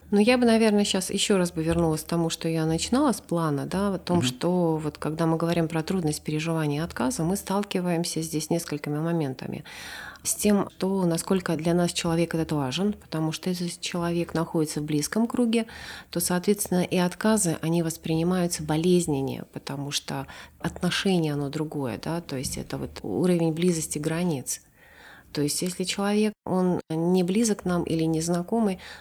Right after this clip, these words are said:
Speaker 1: ну, скорее, это не будет так сильно переживаться, как, допустим, отказывает родной и близкий человек, потому что там уже много чего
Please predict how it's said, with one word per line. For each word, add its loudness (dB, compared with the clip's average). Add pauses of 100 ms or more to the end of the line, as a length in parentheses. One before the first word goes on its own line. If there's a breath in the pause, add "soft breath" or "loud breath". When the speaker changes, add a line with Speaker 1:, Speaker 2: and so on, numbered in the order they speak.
(120)
Speaker 1:
ну, -2
скорее, 0
это -2
не 6
будет 4
так -6
сильно 0
переживаться, -4
как, -16
допустим, -4
отказывает -2
родной 0
и 2
близкий -2
человек, -8
потому -12
что -12
там -4
уже -2
много 2
чего -4